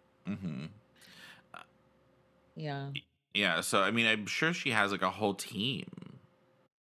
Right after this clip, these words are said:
Speaker 2: Yeah, because she's always got the, like, purple eyeshadow.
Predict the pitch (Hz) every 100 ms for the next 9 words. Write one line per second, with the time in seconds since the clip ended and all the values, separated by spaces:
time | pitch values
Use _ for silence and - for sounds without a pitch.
0 | _ _ _ _ _ _ _ _ - -
1 | 226 226 - 208 220 208 180 180 208 -
2 | 196 175 170 175 - 202 202 - 170 156
3 | 135 135 - 175 160 - 156 151 147 143
4 | - 151 151 143 - 147 143 143 143 143
5 | 143 143 143 139